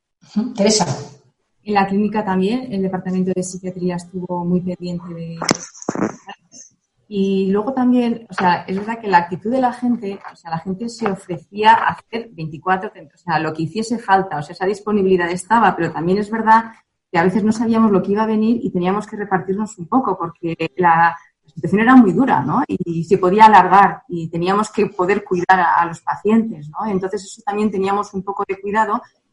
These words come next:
Speaker 2: pero al mismo tiempo yo creo que también, aparte de lo que también lo ha dicho Andión, ¿no? Pero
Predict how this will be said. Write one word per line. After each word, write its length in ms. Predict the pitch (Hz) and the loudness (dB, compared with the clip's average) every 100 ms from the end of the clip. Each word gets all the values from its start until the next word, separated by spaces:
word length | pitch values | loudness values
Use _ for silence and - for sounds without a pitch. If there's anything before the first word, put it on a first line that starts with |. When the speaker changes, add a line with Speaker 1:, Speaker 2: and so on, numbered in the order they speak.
| _ | _
Speaker 2:
pero 160 | 233 247 | 4 6
al 60 | |
mismo 240 | 262 285 277 | 6 4 2
tiempo 280 | 285 254 247 | 4 4 2
yo 140 | 233 | 0
creo 220 | 226 240 | -2 -2
que 420 | 247 226 214 208 - _ _ | 0 0 0 -2 -12 _ _
también, 360 | 185 190 233 247 | 0 2 4 4
aparte 340 | - 214 240 | 2 -2 0
de 80 | 240 | -2
lo 100 | 233 | 0
que 260 | 220 208 - | -2 -4 -4
también 240 | 208 220 | -2 2
lo 80 | 214 | 2
ha 40 | |
dicho 400 | 202 - - 208 | 0 -4 -4 -2
Andión, 300 | 196 202 269 | 0 2 4
¿no? 160 | 240 254 | 4 2
Pero 320 | 202 190 | 2 2